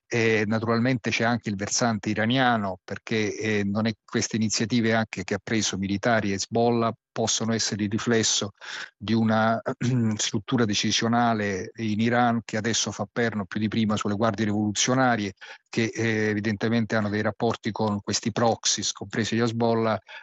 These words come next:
e vogliono, eh, spingere nella direzione di, di un, di un confronto militare, quindi, eh, c'è anche questo aspetto.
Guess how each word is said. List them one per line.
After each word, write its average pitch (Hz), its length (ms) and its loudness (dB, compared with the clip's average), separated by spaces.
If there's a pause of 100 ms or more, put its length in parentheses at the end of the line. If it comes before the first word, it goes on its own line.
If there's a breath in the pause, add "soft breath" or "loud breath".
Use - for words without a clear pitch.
e 110 120 -4
vogliono, 110 1040 2
eh, 101 40 -2
spingere 117 640 2
nella 113 120 2
direzione 110 600 0
di, 104 400 2
di 107 80 -4
un, 104 320 0
di 107 380 -2
un 110 80 0
confronto 113 500 0
militare, 107 600 0
quindi, 110 500 2
eh, 107 240 0
c'è 120 180 0
anche 113 160 0
questo 104 220 -2
aspetto. 101 500 -4